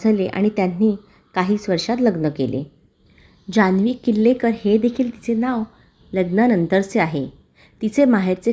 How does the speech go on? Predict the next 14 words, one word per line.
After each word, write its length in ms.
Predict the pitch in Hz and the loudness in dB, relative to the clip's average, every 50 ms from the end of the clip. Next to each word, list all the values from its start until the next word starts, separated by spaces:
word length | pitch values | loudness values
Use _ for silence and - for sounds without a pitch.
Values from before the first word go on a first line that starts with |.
| 233 | -2
खरे 180 | - 226 214 220 | 0 0 0 2
नाव 200 | 254 247 226 214 | 2 0 0 -2
भावना 480 | 180 170 165 196 175 170 175 185 208 202 | -4 -4 -4 -2 -2 0 0 0 0 0
गायकवाड 460 | 185 160 147 147 - - 165 170 156 | 2 2 0 0 -2 -2 -2 0 -2
आहे. 280 | 135 139 139 127 147 151 - _ _ - - - - _ _ _ - - | -2 -4 -4 -8 -8 -10 -14 _ _ -20 -20 -20 -20 _ _ _ -12 -8
भावनाच्या 580 | 180 175 196 208 202 190 202 220 247 240 302 | -6 -2 0 2 2 4 2 2 2 0 -2
सौंदर्याची 540 | 277 - 220 208 208 214 233 240 240 240 277 | -2 0 0 2 4 4 4 2 2 0 0
नेहमी 280 | 247 214 190 185 202 214 | 0 0 0 0 -2 -4
चर्चा 420 | 214 - 208 175 165 - - 196 | -2 0 0 0 0 -2 -6 -6
रंगलेली 420 | 208 208 175 165 156 165 170 170 175 | -4 -4 -4 -4 -4 -4 -2 -2 -2
असते. 460 | 160 160 - - - 151 147 147 - _ _ _ - _ _ - | -2 -2 -6 -10 -8 -8 -8 -8 -12 _ _ _ -20 _ _ -2
तिने 280 | - 269 277 254 220 226 | 2 4 4 6 4 4
मिसेस 480 | 226 220 196 196 - - 226 226 226 202 | 4 2 0 0 2 2 0 0 2 -2
रायगड 400 | 185 170 170 156 - 185 175 | 0 0 0 0 0 -2 -2